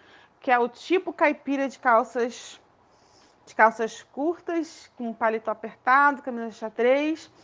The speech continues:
Ele vai fazer muito sucesso e até hoje vocês conseguem ass-, assistir o filme dele na, na T V E, na T V Cultura.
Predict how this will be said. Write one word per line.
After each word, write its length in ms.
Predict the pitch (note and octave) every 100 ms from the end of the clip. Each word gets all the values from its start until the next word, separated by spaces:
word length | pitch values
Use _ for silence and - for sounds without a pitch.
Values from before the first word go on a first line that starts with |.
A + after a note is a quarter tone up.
| - - -
Ele 120 | A3+
vai 100 | B3+
fazer 200 | B3+ C4
muito 500 | C4 A#3 B3 D4+ F#4
sucesso 560 | D4 B3+ - A3 A#3+ C4
e 20 |
até 300 | B3+ - D#4+
hoje 300 | D4+ D4 D4
vocês 140 | C4 C4
conseguem 320 | C4+ B3 B3
ass-, 120 | - -
assistir 560 | G#3 G#3+ G#3 A3+ -
o 60 | B3
filme 320 | - B3 A#3
dele 420 | A3 A#3 A3 G#3 - - - - - G#3+
na, 840 | A3 A3 G#3+ G#3+ G#3 G3 F#3+ F#3+
na 100 | G#3
T 180 | A#3+ A#3
V 100 | A3
E, 120 | A3+
na 80 | B3+
T 100 | A3+
V 140 | G#3
Cultura. 540 | G#3 - A#3+ C4+ D#4+